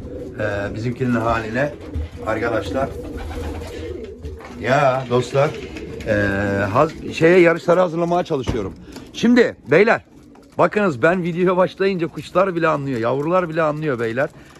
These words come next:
Yani çıkacaklarını bence. Hadi bakalım şimdi,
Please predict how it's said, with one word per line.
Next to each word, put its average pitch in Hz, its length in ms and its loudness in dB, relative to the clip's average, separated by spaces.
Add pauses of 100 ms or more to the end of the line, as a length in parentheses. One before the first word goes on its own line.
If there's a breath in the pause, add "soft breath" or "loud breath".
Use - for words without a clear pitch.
Yani 120 240 -2
çıkacaklarını 139 680 -2
bence. 120 400 0 (400 loud breath)
Hadi 214 220 4
bakalım 170 360 0 (280)
şimdi, 165 420 2